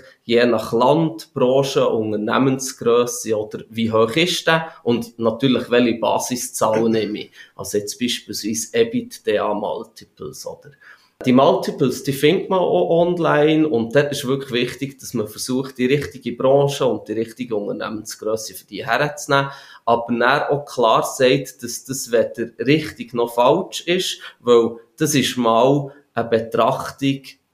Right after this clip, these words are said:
eben beispielsweise aus einem Cashflow raus. Cashflow ist der me-, me-, meiste Begriff, darum nehme ich jetzt das als Grösse, oder?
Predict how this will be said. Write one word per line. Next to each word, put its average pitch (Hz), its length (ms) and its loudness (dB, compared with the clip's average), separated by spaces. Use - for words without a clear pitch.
eben 123 260 2
beispielsweise 131 680 0
aus 123 140 -4
einem 107 400 -4
Cashflow 113 720 0
raus. - 360 -8
Cashflow 123 520 2
ist - 160 -6
der 107 80 -2
me-, 110 280 -2
me-, 113 200 2
meiste 123 420 4
Begriff, 165 480 -2
darum 120 280 0
nehme 113 180 0
ich 117 100 0
jetzt 120 200 -4
das - 160 -6
als 110 320 -4
Grösse, - 460 -8
oder? - 220 -12